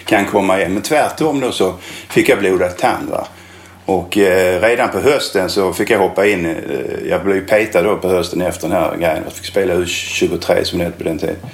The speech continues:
Kom jag med igen då, va. Och, eh, kände det att, här jäklar, nu är jag på gång igen, va. För att jag visste, jag var inte så. Det var, jag kände det att det här är en som kan hända vad fasen, vem som helst, en sån här grej, va. Och det,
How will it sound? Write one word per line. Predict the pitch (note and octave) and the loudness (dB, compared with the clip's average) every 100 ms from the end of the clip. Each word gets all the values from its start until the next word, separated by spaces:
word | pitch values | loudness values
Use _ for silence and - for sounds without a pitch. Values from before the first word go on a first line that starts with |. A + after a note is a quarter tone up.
| - - - - | -18 -20 -16 0
Kom | G2+ | 2
jag | G#2 | 4
med | A2+ F#2+ | 2 2
igen | G#2 A#2+ G2 | 2 0 0
då, | F#2 | 0
va. | E2+ D#2+ - - - - - - - - _ _ _ _ _ - | 0 -2 -6 -18 -20 -20 -20 -20 -20 -20 _ _ _ _ _ -2
Och, | G#2 F#2+ - | -2 0 0
eh, | G2+ F#2+ F#2+ | 2 2 0
kände | F2+ - A2+ B2+ G#2+ | 0 2 2 2 2
det | A2+ F2+ | 2 2
att, | F2 F2 - - | 0 -2 -8 -6
här | - F#2+ F#2 | 0 2 4
jäklar, | F#2+ G#2+ - F#2+ F2 | 4 2 2 0 2
nu | G2+ | 2
är | |
jag | G#2 G2+ | 2 0
på | G#2 | 2
gång | A2 F2+ F2 | 2 2 0
igen, | F#2+ D2+ | -2 0
va. | D2 C#2+ | -2 0
För | - | 0
att | - | 2
jag | F#2 | 2
visste, | F#2+ C3 - | 2 0 2
jag | F#2+ | 4
var | A2+ A2+ | 4 2
inte | D3 | 0
så. | - G2 | 0 0
Det | F2+ | 0
var, | A#2 D#2 | -2 -2
jag | G2+ A2+ | -2 0
kände | - C3+ C3+ | 2 2 2
det | B2 | 0
att | G#2+ | 0
det | |
här | G#2+ A#2 | 2 2
är | C3+ | 0
en | |
som | - F2+ | -2 -2
kan | F#2+ | -2
hända | F#2 G2+ G2+ | 0 0 0
vad | F2+ F2 - | -2 -2 0
fasen, | F#2 F2+ E2+ | 0 0 -4
vem | F2+ F#2 | -2 -2
som | - F2+ | 0 0
helst, | D3+ F2 - | 0 0 -2
en | D#2+ | -4
sån | - A#2 | -2 -2
här | A2 | 0
grej, | G2 E2 - | 0 0 -2
va. | D#2 | -2
Och | F2+ | -2
det, | F2+ | -2